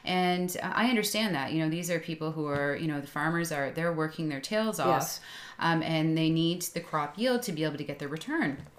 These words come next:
Speaker 1: Um, the, the on-, the problem with that is that if they're not growing organically or if they're not,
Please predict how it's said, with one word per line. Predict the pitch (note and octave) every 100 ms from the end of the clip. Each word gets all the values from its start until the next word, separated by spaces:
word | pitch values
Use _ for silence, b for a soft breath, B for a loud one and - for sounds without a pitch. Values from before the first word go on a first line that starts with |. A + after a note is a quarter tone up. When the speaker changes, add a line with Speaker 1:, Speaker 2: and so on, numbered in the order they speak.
| - - - -
Speaker 1:
Um, | G3 G3 G3 G3+ -
the, | - D#3+ -
the | F3 G#3+ G#3
on-, | A#3+ G#3+
the |
problem | A3 - A#3 A3 G#3+
with | F#3
that | E3 D3 D3+ B B B B
is | E3+
that | E3+ E3
if | D#3+
they're | F3
not | D#3+ E3+ F3+
growing | E3+ E3 D#3 D3
organically | C#3+ C#3+ C#3+ C#3+ D3+ C#3+
or | C3+ C#3
if | C#3
they're | - D3
not, | D3 D#3 E3 D#3+